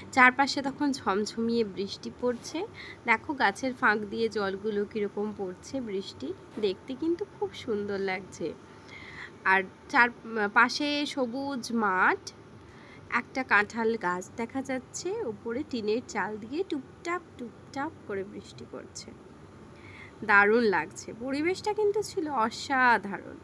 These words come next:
আমার খুব ভালো লাগছিল। তো তোমরা নিশ্চয়ই ভাবছো এটা কি? এটা হচ্ছে এখানকার একটা হোটেল, যেটা গ্রামের ভেতর আছে।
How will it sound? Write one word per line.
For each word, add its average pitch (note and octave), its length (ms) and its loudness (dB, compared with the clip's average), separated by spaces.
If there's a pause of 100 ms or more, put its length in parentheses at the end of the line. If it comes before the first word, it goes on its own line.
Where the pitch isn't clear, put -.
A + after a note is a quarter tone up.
(140)
আমার A3 260 -4 (160)
খুব D4 240 -6 (140)
ভালো D#3+ 220 0
লাগছিল। - 520 -10 (680)
তো D#4 60 -8
তোমরা F#4 280 6
নিশ্চয়ই F4+ 400 4
ভাবছো C#4+ 680 2
এটা A#3+ 160 -4 (120)
কি? C4+ 300 -6
এটা D4 160 -4
হচ্ছে D4+ 260 -8
এখানকার C#4 420 -8
একটা F#4+ 240 -10 (120)
হোটেল, F3+ 500 -8
যেটা B3+ 200 -6
গ্রামের G#3 520 2
ভেতর F3+ 360 -10
আছে। - 300 -14